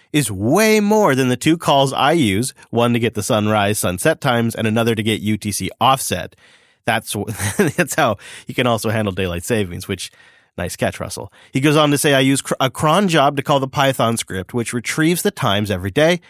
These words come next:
and then runs an at command to schedule the sunrise, sunset triggers. It works really well, and the documentation is easy to understand. I highly recommend it for anyone looking for sunrise or sunset solutions."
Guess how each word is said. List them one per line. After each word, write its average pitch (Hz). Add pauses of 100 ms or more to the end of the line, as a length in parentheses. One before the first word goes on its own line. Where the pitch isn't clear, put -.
(280)
and 123
then 117
runs 139
an 123 (100)
at 220
command 127
to 113
schedule 151
the 165
sunrise, 120
sunset 101
triggers. 156 (400)
It 110
works 120
really 131
well, 170 (460)
and 110
the 107
documentation 147
is 110
easy 107
to 104
understand. 92
I -
highly 156
recommend 135
it 113
for 110
anyone 131
looking 117
for 123
sunrise 101
or 98
sunset 113
solutions." 104